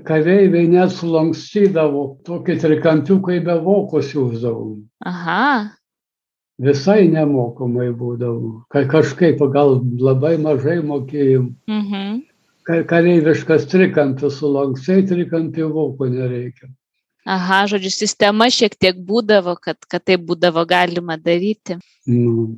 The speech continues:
Speaker 1: mato, ka-, karinis dalinys, kariuomenė, ne-, nereikėdavo.
Speaker 2: Aha, supratau. O ar galėdavai gauti siuntinių iš namų arba siųsti kažką?
Speaker 1: Nu, k-,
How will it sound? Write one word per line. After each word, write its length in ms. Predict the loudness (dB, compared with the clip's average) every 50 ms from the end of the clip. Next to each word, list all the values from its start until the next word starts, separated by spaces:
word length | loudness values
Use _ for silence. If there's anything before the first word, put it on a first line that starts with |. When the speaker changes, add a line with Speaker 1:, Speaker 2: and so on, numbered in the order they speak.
| -12 -2
Speaker 1:
mato, 440 | 0 2 2 2 2 -2 -4 -8 -6
ka-, 160 | -2 -2 -2
karinis 640 | 0 0 2 4 6 6 6 6 6 6 6 4 4
dalinys, 720 | 2 0 2 2 2 0 0 0 2 2 0 0 -2 -6 -12 -18 -12
kariuomenė, 640 | -6 -2 0 2 2 2 2 4 4 4 2 2 2 -2 -2 0
ne-, 720 | 0 2 2 4 2 2 0 -2 -4 -8 -10 -12 -16 -20 _ -4
nereikėdavo. 1000 | -2 0 0 2 2 0 0 -2 -4 -6 -2 0 0 0 0 -2 -6 -8 -8 -8
Speaker 2:
Aha, 440 | -8 -8 -8 -8 -8 -8 -8 -6 -6 -6 -6 -8
supratau. 800 | -10 -14 -20 -20 _ -10 -6 -6 -6 -8 _ -8 -6 -6 -6 -8 -10 _ _ _ -20 -20 -20 -18
O 160 | -6 -2 -2
ar 80 | -2 0
galėdavai 460 | 2 4 4 4 4 4 4 4 2 2
gauti 380 | 4 2 2 2 0 -4 -8 -8
siuntinių 640 | -8 -8 -10 -10 -8 -6 -6 -6 -6 -6 -6 -6 -6
iš 200 | -6 -6 -6 -6 -2
namų 420 | 0 2 2 2 2 0 0 0 2
arba 300 | 2 0 0 0 -2 -2
siųsti 500 | -2 -6 -8 -8 -8 -8 -6 -6 -6 -4
kažką? 480 | -2 -2 -2 -2 -4 -6 -2 0 0 2 0 -2 -4 _ _ _ _
Speaker 1:
Nu, 400 | -10 -6 -4 0 2 4 4 6 6 4 4 2 0 -4 -14 _
k-, 180 | _ -16 -16